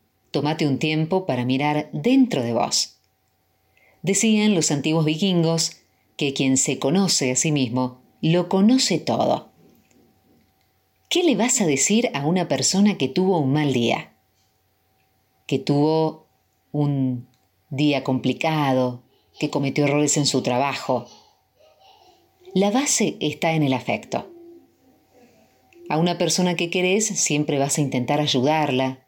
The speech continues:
dedicarle palabras dulces, animarla, incentivarla. Cada vez que sientas emociones negativas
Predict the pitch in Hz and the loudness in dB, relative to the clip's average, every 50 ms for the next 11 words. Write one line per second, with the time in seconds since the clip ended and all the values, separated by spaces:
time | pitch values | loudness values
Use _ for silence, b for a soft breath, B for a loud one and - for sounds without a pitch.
0 | _ - 143 147 147 156 156 156 - 202 190 175 156 143 143 135 131 131 - - | _ -4 -2 0 0 0 0 -2 -2 0 0 0 0 0 -2 -2 -2 -4 -8 -14
1 | _ _ _ _ - 135 131 135 139 135 135 120 160 165 160 147 139 120 - - | _ _ _ _ -4 -2 0 0 0 0 0 0 0 2 2 2 2 0 0 -2
2 | 131 120 - - - 156 147 139 135 135 151 156 151 143 127 131 127 127 123 - | -2 -2 -2 -4 -4 -2 0 0 2 2 2 0 -2 -2 -2 -2 -2 -2 -2 -2
3 | 143 131 131 - 131 131 123 113 110 113 113 110 b b b b b b b b | -2 -2 -2 -2 -2 -2 -2 -2 -4 -4 -6 -6 b b b b b b b b
4 | b b b b b b b b b _ _ _ - 302 330 320 233 208 226 220 | b b b b b b b b b _ _ _ -2 0 0 2 2 0 0 -2
5 | - 196 160 - - 202 214 214 208 170 156 - 143 127 127 123 - - 170 170 | -2 -2 -2 0 0 0 0 0 0 0 0 0 0 0 0 0 0 0 0 0
6 | 160 131 139 131 127 123 123 120 - 196 208 208 180 139 127 - - | 0 0 0 0 0 0 -2 -2 0 0 2 2 2 0 -2 -6 -8